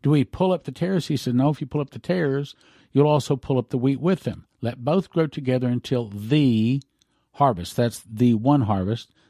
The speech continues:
That's the day of trumpets. "Then we will gather first," Matthew thirteen thirty, "gather first the tares, bind them into bundles, cast them into the fire, then gather the wheat into the barn."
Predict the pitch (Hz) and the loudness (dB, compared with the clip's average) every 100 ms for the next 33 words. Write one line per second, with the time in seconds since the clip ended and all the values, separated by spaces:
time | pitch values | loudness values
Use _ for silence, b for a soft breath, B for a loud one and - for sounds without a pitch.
0 | _ 117 107 113 104 127 127 - 135 - | _ -4 -2 -2 2 2 2 -2 -2 -4
1 | - - _ b b b b b b - | -18 -20 _ b b b b b b -14
2 | 110 170 170 135 151 - _ - 135 113 | 0 4 4 2 0 -6 _ -2 0 0
3 | 110 143 160 170 160 143 131 - 120 117 | 2 2 4 0 0 -2 -2 -2 -2 0
4 | 131 - 110 - 139 120 101 120 - 120 | -2 -4 -4 -2 -2 0 -2 -2 0 2
5 | 165 165 175 147 - 156 - 139 107 117 | 2 2 0 0 -2 -12 -2 0 2 -2
6 | 143 - _ _ _ b b b b 107 | -4 -10 _ _ _ b b b b 0
7 | 127 160 170 175 147 135 139 - - 117 | 2 4 4 2 0 0 0 -2 -4 -4
8 | - 143 139 143 - 113 117 117 110 120 | -2 -2 0 0 0 2 2 0 0 0
9 | 123 123 127 117 110 _ _ _ _ - | -2 -6 -6 -8 -8 _ _ _ _ -10
10 | 101 120 127 180 131 95 | -6 -4 -2 -2 -2 -6